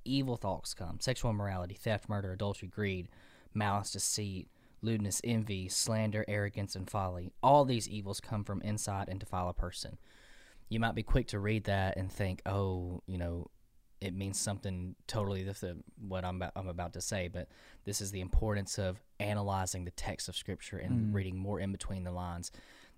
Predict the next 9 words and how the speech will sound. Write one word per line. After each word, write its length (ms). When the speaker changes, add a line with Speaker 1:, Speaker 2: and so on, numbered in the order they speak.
Speaker 1:
Is 260
ultimately 460
God 220
is 100
saying, 420
"You 160
put 240
me 400
in, 280